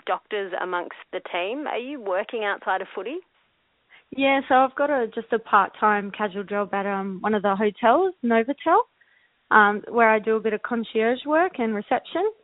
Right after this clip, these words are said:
Speaker 2: So I do that couple of shifts a week. So it's kinda,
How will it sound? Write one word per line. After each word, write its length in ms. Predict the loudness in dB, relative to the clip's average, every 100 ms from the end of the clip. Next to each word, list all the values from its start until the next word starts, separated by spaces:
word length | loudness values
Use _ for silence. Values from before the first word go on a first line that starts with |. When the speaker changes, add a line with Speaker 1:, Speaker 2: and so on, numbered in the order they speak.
| _ 4
Speaker 2:
So 80 |
I 160 | 8 8
do 240 | 4 -2
that 240 | 0 -2 -2 -8
couple 200 | -8 -8
of 60 | -4
shifts 180 | -6 -4
a 80 | -2
week. 260 | 2 2 0 -12 _ _ _ _ _
So 140 | 8 8
it's 160 | 6 -2
kinda, 220 | -2 -2